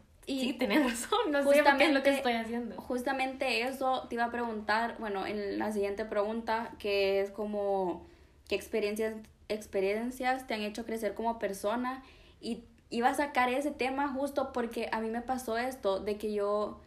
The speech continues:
Speaker 1: em, pues yo dejé clínica, y
Speaker 2: Ujú.
Speaker 1: dejar clínica es como, te vas a atrasar un <laughs> semestre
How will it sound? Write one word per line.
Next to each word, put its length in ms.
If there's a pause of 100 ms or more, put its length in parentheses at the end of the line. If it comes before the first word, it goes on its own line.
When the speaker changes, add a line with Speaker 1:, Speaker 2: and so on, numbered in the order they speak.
(300)
Speaker 1:
em, 840 (680)
pues 140
yo 80
dejé 260
clínica, 720
y 80
Speaker 2:
Ujú. 100
Speaker 1:
dejar 360
clínica 560
es 100
como, 380 (480)
te 80
vas 120
a 60
atrasar 560
un 200
<laughs> 40
semestre 800